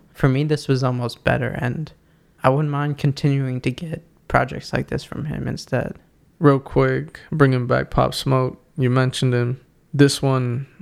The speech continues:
Speaker 2: also heard a little bit on the track Demons, where, uh, Fabio, Fivio Foreign, I don't know why the word Fabio is there.
Speaker 1: <laughs>
Speaker 2: Shout out to grandmas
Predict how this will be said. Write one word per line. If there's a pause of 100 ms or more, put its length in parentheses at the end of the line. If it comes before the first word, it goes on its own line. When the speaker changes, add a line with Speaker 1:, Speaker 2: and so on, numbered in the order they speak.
(120)
Speaker 2:
also
heard
a
little
bit
on
the
track
Demons,
where, (580)
uh,
Fabio, (120)
Fivio
Foreign, (420)
I
don't
know
why
the
word
Fabio
is
there. (480)
Speaker 1:
<laughs>
Speaker 2:
Shout
out
to
grandmas